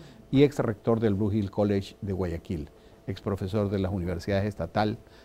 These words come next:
de Guayaquil y Ecotec, y actualmente direc-, eh, doctor en Comunicación graduado en la Universidad de La Habana. Junto a nuestros invitados vamos a analizar el sistema educativo ecuatoriano, que según un anuncio del Ministerio de Educación del señor ministro,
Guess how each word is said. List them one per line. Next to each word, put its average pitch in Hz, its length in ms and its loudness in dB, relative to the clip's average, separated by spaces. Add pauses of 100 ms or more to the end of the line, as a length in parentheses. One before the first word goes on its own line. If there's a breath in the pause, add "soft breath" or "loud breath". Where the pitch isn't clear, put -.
(160 soft breath)
de 95 100 -4
Guayaquil 98 540 0
y 104 140 2
Ecotec, 117 400 2 (360 loud breath)
y - 60 2
actualmente 143 840 4
direc-, 110 360 4 (160)
eh, 101 340 4
doctor 127 380 2
en 107 100 2
Comunicación 120 720 2
graduado 104 440 4
en 101 80 2
la 101 60 2
Universidad 90 540 -2
de 85 40 -4
La 80 100 -2
Habana. 76 280 -6 (920 loud breath)
Junto 226 340 6
a 165 60 6
nuestros 156 300 6
invitados 131 520 8
vamos 113 240 8
a 117 40 4
analizar 110 460 2
el 113 200 2
sistema 139 500 0
educativo 120 440 4
ecuatoriano, 131 560 4 (440 loud breath)
que 156 120 2
según 185 380 6
un 175 100 4
anuncio 156 420 6
del 110 120 8
Ministerio 101 460 2
de 123 60 6
Educación 101 720 2
del 87 180 -2
señor 92 300 -2
ministro, 120 440 2